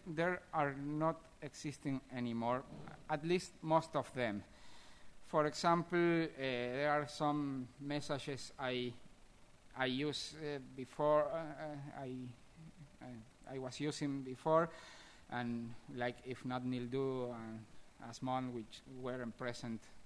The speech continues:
on, on Gemstone, and just, uh, copy and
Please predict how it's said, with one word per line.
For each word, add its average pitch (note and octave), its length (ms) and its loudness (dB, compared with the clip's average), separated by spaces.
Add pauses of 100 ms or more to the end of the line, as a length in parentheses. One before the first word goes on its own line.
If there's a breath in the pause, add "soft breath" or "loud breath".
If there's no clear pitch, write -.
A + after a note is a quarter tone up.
(100)
on, A2 260 -6 (220)
on A#2+ 400 -4
Gemstone, C#3+ 520 2
and A2 240 -2 (480)
just, C3 220 -6 (160)
uh, G#2 60 -16 (1000 loud breath)
copy A#2 340 -2
and G#2 180 -6